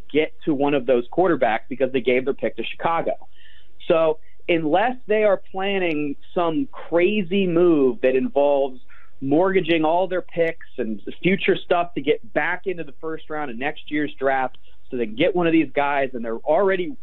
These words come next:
willing to punt on Bryce Young, which I think might be a little early for that, you kinda have to play with the guy you drafted to be your future guy.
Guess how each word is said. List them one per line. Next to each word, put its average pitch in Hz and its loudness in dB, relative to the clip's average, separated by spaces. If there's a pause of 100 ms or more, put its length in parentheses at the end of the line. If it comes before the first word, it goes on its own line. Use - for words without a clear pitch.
(180)
willing 156 2
to 123 -4
punt 175 -2 (440)
on 131 -2
Bryce 160 2
Young, 147 0
which 120 -2
I 139 0
think 151 -4 (500)
might 156 -2
be 151 4
a 147 6
little 139 6
early 135 4
for - -4
that, 113 2 (460)
you 185 -2
kinda 254 0
have 233 -2
to 220 0
play 220 2
with 196 2
the 180 -6
guy 202 0 (140)
you 170 -6
drafted 170 -2
to 170 -4
be 151 -2
your 180 2
future 156 -2
guy. 170 -2